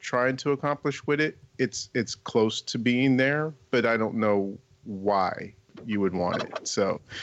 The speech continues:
there's that. But, um, as a whole,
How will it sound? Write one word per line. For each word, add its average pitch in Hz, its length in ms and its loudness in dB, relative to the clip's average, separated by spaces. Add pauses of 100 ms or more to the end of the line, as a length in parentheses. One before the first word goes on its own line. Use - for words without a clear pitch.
(320)
there's 165 240 2
that. 117 440 2 (480)
But, 131 380 2 (300)
um, 107 500 0 (1500)
as 151 200 2
a 131 80 2
whole, 117 760 2